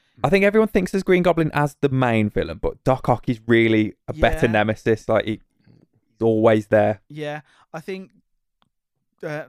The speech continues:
Speaker 2: Norman Goblin has been the thorn in his side. He killed Gwen. He's,
Speaker 1: Yeah.
Speaker 2: he's, he-, he's there. He's the bastard.
Speaker 1: Yeah.
Speaker 2: But Doc Ock, especially with, like, Superior, and he kind of, like,
Speaker 1: Yeah.
Speaker 2: he's,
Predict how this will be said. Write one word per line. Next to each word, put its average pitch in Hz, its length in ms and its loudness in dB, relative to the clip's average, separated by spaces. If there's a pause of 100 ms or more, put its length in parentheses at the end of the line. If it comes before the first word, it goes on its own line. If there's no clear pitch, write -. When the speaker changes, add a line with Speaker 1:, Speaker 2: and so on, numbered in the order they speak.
(120)
Speaker 2:
Norman 165 640 -12
Goblin 135 480 -10
has 139 200 -18
been 139 520 -14
the 135 80 -20
thorn 147 340 -14
in 139 60 -12
his 135 140 -14
side. 131 500 -12 (340)
He 127 140 -20
killed 156 440 -8
Gwen. 139 520 -10
He's, 113 160 4
Speaker 1:
Yeah. 104 300 4
Speaker 2:
he's, 151 420 -20 (600)
he-, 151 180 -20
he's 151 360 -16
there. 131 340 -12
He's 147 240 -20
the - 160 -20 (320)
bastard. - 320 -20 (300)
Speaker 1:
Yeah. 113 380 2 (200)
Speaker 2:
But 160 240 -12
Doc 170 320 -10
Ock, 135 180 -10 (160)
especially 196 480 -18
with, 190 160 -18
like, 165 280 -18
Superior, 156 1200 -18
and 139 100 -16
he 135 80 -18
kind 143 320 -20
of, 143 160 -20
like, - 140 0
Speaker 1:
Yeah. 107 280 6 (120)
Speaker 2:
he's, 185 400 -18